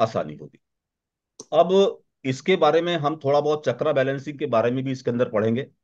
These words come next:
कि चक्रा कैसे, ब्रीफ पढ़ेंगे उसके बारे में। चक्रा बैलेंसिंग का तो एक पूरा कोर्स ही अलग होता है,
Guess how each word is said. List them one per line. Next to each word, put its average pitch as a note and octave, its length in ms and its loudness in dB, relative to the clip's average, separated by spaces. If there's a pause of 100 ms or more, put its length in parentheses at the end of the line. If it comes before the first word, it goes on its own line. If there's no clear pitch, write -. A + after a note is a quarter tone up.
(220)
कि A2 60 -8
चक्रा A2+ 320 0
कैसे, A2 540 -2
ब्रीफ G3 340 -4
पढ़ेंगे G2 300 0
उसके F2+ 220 -8
बारे E2+ 240 -4
में। G#2+ 120 -8
चक्रा A2 260 -4
बैलेंसिंग G2+ 420 -4
का A2 60 0
तो G#2+ 120 -4
एक G2+ 140 -8
पूरा G2+ 180 -2
कोर्स G2 340 -8
ही A2+ 60 -4
अलग F2+ 180 -2
होता D#2+ 260 -8
है, - 100 -10